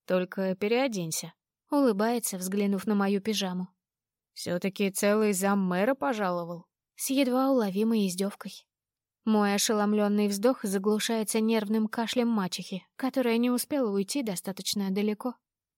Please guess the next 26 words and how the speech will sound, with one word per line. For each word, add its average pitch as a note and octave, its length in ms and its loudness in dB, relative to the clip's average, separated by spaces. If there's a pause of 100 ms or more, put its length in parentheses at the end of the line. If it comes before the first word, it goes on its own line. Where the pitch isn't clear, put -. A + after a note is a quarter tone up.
(360)
Уделяю C#4 580 4
много B3 340 4
внимания G3+ 500 2
своей G3+ 300 -2
внешности G#3+ 580 -2
и F#3+ 80 -2
одежде. F#3+ 540 -4 (340)
Во-первых, G#3 540 -2
я A3 200 2
и A3+ 40 4
правда C4+ 380 0
слишком G3+ 460 -2
болезненно G#3 560 0
выгляжу G#3 440 -2
сегодня. F3+ 520 -4 (500)
А A3 140 2
во-вторых, A#3 640 -2 (220)
после B3+ 400 4
пренебрежительного A#3+ 960 4
взгляда A3+ 440 2
мачехи, B3+ 460 -2
в - 80 -12
котором G3+ 360 0
так G#3+ 180 -2
и A#3 60 -4
читалось, G3 680 -2